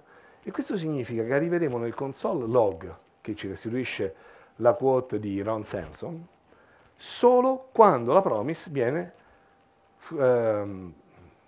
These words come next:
viene risolta, sia che venga risolta con un errore o che venga risolta con un messaggio di success. Redux.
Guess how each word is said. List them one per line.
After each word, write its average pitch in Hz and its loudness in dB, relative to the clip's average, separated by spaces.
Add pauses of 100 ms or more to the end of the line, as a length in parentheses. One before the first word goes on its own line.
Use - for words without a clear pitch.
(160)
viene 151 2
risolta, 85 -6
sia - 0
che 233 0
venga 131 2
risolta 101 -2
con 98 -8
un 147 -6
errore 131 -8 (260)
o 214 -8
che - -12
venga 160 -8
risolta 95 -12
con 87 -12
un 87 -12
messaggio - -16
di 65 -20
success. - -20 (4000)
Redux. 131 0